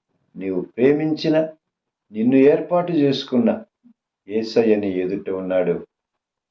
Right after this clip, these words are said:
నమ్మకంతో ప్రార్థన చేయి. నమ్మకంతో ధైర్యముగా ఆయన ఎదుట నిలబడు. నీకు సహాయం చేసేవాడుగా ఉన్నాడు.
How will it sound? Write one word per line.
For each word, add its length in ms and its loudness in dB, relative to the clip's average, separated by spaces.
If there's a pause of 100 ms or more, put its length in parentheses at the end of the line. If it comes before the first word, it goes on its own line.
(460)
నమ్మకంతో 680 2
ప్రార్థన 440 -2
చేయి. 340 -16 (960)
నమ్మకంతో 920 2 (440)
ధైర్యముగా 540 4
ఆయన 140 2
ఎదుట 260 -2
నిలబడు. 580 -6 (640)
నీకు 220 -14
సహాయం 540 -2
చేసేవాడుగా 720 2
ఉన్నాడు. 380 -2